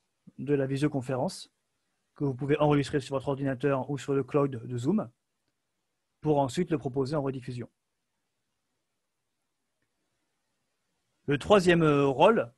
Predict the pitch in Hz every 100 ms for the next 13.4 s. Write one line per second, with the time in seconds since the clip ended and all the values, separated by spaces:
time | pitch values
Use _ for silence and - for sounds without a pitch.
0 | - - 147 147 131 143 143 135 127 123
1 | 123 139 156 160 147 143 139 202 - 170
2 | 165 165 185 202 165 151 165 170 175 156
3 | 147 147 135 - 120 - _ - 135 127
4 | 135 - 147 151 147 139 - 147 131 _
5 | _ _ _ 131 139 190 190 185 160 -
6 | - 143 135 135 131 127 127 135 135 151
7 | 262 214 123 _ _ _ _ 139 135 123
8 | - 180 165 170 165 151 - 156 156 165
9 | 160 139 143 143 - 143 143 143 131 147
10 | 139 131 127 - 170 277 123 - _ _
11 | - 131 139 131 127 - 143 147 123 123
12 | 127 175 185 - 151 - 143 123 131 127
13 | 123 147 180 214